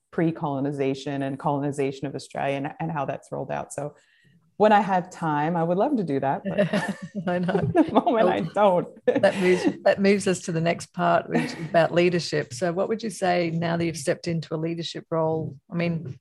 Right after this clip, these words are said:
Speaker 2: we're all leaders in our own lives, and you've obviously been <laughs> doing that since you were ten or before. Um, but in terms of leadership, now leading others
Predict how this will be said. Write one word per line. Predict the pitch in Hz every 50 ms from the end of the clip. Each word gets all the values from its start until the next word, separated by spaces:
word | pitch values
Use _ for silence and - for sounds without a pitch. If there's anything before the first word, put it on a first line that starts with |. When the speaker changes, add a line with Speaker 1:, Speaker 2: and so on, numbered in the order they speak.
| _ _ -
Speaker 2:
we're | 175 185 190
all | 185 185 175
leaders | 170 165 165 165 165 165 151 170
in | 170 165
our | 160 165 160 160
own | 165 160 160 156
lives, | 160 160 165 160 160 160 151 160 - _ -
and | - 165 160 160
you've | 160 160 151 -
obviously | - 165 156 165 160 - - 175
been | 160 175 175 165
<laughs> | 180
doing | 175 202 180 170
that | 170 180 170 170 - -
since | - 196 185 170 -
you | - 175
were | 170
ten | 170 165 - 202 180 180 185 180
or | 170 165
before. | 156 180 175 170 - 175 165 165 165 - - - - - - - - _ -
Um, | 175 180 180
but | 170 185 180
in | 180 185
terms | 175 - 214 214 214 202
of | 214 180 165
leadership, | 170 175 180 196 208 214 185 - - 165 156 156 -
now | 175 175 170 165 165
leading | 165 170 170 160 160 156
others | 165 170 165 156 151 165 180 180 175 -